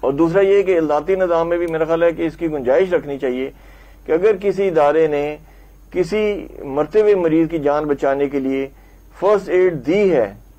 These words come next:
तो मेरा ख्याल है कि उसको भी एग्जेम्पशन देनी चाहिए।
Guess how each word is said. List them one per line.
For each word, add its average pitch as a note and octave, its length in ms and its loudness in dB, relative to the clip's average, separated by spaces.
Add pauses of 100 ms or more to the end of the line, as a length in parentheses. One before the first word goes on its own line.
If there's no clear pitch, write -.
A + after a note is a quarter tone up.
(1300)
तो E3+ 380 0
मेरा D#3+ 200 0
ख्याल F3+ 200 0
है F#3 80 2
कि F3 140 -2
उसको F3 360 -4
भी F#3 140 -4
एग्जेम्पशन D3+ 520 0
देनी C#3 240 -2
चाहिए। D#3 340 -2